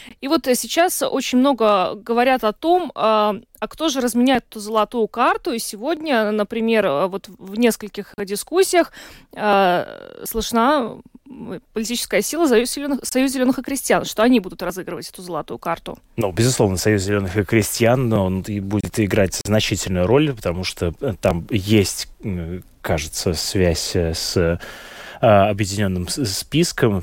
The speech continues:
Speaker 2: В всяком случае, они бывшие партнеры, там есть, э, кандидаты, которые, э, сотрудничали, поэтому теоретически они могут, э, тяготеть, но они могут действительно торговать своими голосами, в данном случае распорядиться ими, э, очень умело и, да.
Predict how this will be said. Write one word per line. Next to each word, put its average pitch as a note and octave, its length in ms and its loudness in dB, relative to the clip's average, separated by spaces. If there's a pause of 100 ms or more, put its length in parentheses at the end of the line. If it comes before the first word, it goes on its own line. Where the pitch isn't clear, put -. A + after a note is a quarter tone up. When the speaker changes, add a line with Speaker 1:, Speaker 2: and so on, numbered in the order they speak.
Speaker 2:
В - 60 -12
всяком - 280 -4
случае, F2+ 360 0
они E2 140 0
бывшие E2+ 500 -6
партнеры, C3+ 520 2
там - 260 -6
есть, B2 360 0
э, A2 100 6
кандидаты, G2+ 580 2
которые, F2 580 0
э, G2 140 0
сотрудничали, F#2 640 -2
поэтому F#2+ 400 2
теоретически F#2+ 720 0
они A2 200 4
могут, A2 440 0
э, F2 80 -6
тяготеть, E2+ 540 -6
но F2 80 -2
они G#2+ 180 0
могут C3 240 2
действительно A2+ 560 0
торговать G2+ 540 2
своими G2 400 -2
голосами, F#2 540 -6
в F2 60 -6
данном F2 220 -2
случае - 360 -4
распорядиться G2+ 640 0
ими, F#2 160 2
э, F#2 500 0
очень G2 420 -4
умело G2 600 2
и, F#2 640 0
да. - 420 -4